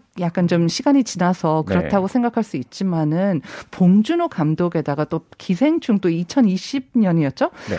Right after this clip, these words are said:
Speaker 1: 그때를 생각하면 많이 달라졌을 것 같은데 왜 그렇게 힘들죠?
Speaker 2: 아,
Speaker 1: Why is it so difficult to invest
Speaker 2: 아, 네. 힘든
Speaker 1: or find investors?
Speaker 2: 네. 힘들다기보다는 어떤 리스크를 관리하는
Speaker 1: 아.
Speaker 2: 입장에서 보면 될 것 같은데요.
Speaker 1: 음.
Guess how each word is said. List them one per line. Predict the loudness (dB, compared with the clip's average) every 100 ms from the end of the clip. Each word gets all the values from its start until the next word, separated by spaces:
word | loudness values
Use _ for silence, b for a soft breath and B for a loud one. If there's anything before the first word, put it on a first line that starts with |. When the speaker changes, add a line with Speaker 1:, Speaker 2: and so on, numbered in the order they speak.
| 0
Speaker 1:
그때를 | 0 0 -2 0 0
생각하면 | 0 -2 2 4 4
많이 | 2 0
달라졌을 | 0 0 0 -4 -6
것 |
같은데 | -2 0 0 2
왜 | -2
그렇게 | -2 -4
힘들죠? | -2 -4 -6 -10 -10 -8
Speaker 2:
아, | -2
Speaker 1:
Why | 0 0
is | -2
it |
so | -2 0
difficult | 0 -4 -8 -4
to | -2
invest | -2 -2 -6 -12 -20 _
Speaker 2:
아, | -8 -6
네. |
힘든 | -6 -2 -2 0 0
Speaker 1:
or | 2
find | 2 2
investors? | 2 -2 -8 -12 -16 B B B -20 -20
Speaker 2:
네. | -20 -20 _
힘들다기보다는 | -6 0 2 2 0 -2 -2 -2 0 -2
어떤 | -4 -2
리스크를 | -2 -2 -2 2 2
관리하는 | 0 0 2 0 0 -2 -4
Speaker 1:
아. | -6
Speaker 2:
입장에서 | -6 0 0 0 -4
보면 | -4 -2 -2
될 | -4 -4
것 | -4
같은데요. | -4 -4 -2 -2
Speaker 1:
음. | -2 -6 -8 -10